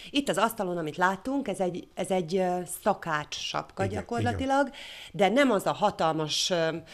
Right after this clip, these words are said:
Speaker 1: méretű, mint amit általában a séfek
Speaker 2: Igen.
Speaker 1: viselnek. Ez mindig érdekelt egyébként, hogy miért kell annak olyan nagyon,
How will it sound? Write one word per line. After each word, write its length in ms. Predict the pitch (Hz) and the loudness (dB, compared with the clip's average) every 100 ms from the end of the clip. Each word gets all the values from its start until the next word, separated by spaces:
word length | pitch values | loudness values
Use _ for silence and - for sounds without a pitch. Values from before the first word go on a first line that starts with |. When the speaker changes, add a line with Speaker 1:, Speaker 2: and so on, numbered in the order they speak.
| - - | -20 -6
Speaker 1:
méretű, 840 | 180 190 175 165 160 180 165 160 160 - _ _ _ 135 123 151 | 2 4 6 2 2 -2 0 -2 -6 -18 _ _ _ -14 -10 0
mint 220 | 202 190 | 2 2
amit 200 | 190 180 | 0 2
általában 520 | 202 190 180 160 156 | 4 4 6 4 4
a 40 | 165 | 4
séfek 340 | - 196 156 | 4 4 4
Speaker 2:
Igen. 160 | 104 147 | 4 0
Speaker 1:
viselnek. 580 | 165 151 165 147 151 156 | 0 0 2 2 0 -2
Ez 100 | 185 - | -6 -6
mindig 320 | 151 294 180 | 2 2 4
érdekelt 480 | 185 185 151 160 156 | 4 2 0 -4 -4
egyébként, 540 | - 175 202 247 247 247 | -4 -4 -4 -2 -2 -2
hogy 140 | 208 | 0
miért 300 | 247 247 160 | 4 4 2
kell 200 | 170 147 | 0 0
annak 300 | 151 147 147 | 0 -2 -2
olyan 240 | 156 156 156 | -2 0 2
nagyon, 500 | 175 151 135 143 | 4 4 0 -2